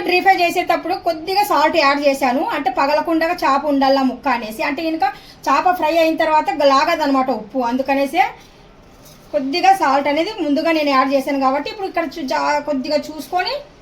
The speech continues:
నేను పులుసుకి సరిపోయినట్టుగా నేను ఇక్కడ సాల్ట్ అనేది యాడ్ చేస్తున్నాను. చాలా మంది అడుగుతూ ఉంటారు మసాలాలు అయితే ఏమేమి వేసారండి, ఏమేమి వేసారండి అనేసి. చూడండి, ఇక్కడ మసాలాలు అయితే ఇంకా నేను గసగసాలు, జీరా, ధనియాలు, కొద్దిగా మెంతులు,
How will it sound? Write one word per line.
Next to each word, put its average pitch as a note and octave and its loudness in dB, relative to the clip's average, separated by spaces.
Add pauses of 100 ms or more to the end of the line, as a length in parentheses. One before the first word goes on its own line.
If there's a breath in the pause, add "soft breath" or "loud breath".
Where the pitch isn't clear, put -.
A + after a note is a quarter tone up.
(180)
నేను E4 -2 (100)
పులుసుకి D4+ -8 (160)
సరిపోయినట్టుగా D#4 0
నేను D4+ -2
ఇక్కడ F#4+ 0 (100)
సాల్ట్ C4 4
అనేది C4+ 0
యాడ్ A#3 0
చేస్తున్నాను. A#3+ -8 (280)
చాలా E4 0
మంది F4+ -2
అడుగుతూ D4 -2
ఉంటారు C#4+ 2 (100)
మసాలాలు E4 4
అయితే D#4 -4 (160)
ఏమేమి D4+ 0
వేసారండి, C4 2 (120)
ఏమేమి C#4+ 2
వేసారండి A#3+ 0
అనేసి. A3 -2 (560 loud breath)
చూడండి, C#4+ 2
ఇక్కడ C#4+ 0 (100)
మసాలాలు D4 0
అయితే C#4+ -2 (140)
ఇంకా C#4 0 (100)
నేను C4+ 0 (540 loud breath)
గసగసాలు, D4 0 (160)
జీరా, C#4+ 4 (320)
ధనియాలు, D4 0 (420)
కొద్దిగా C#4 0
మెంతులు, D4+ 0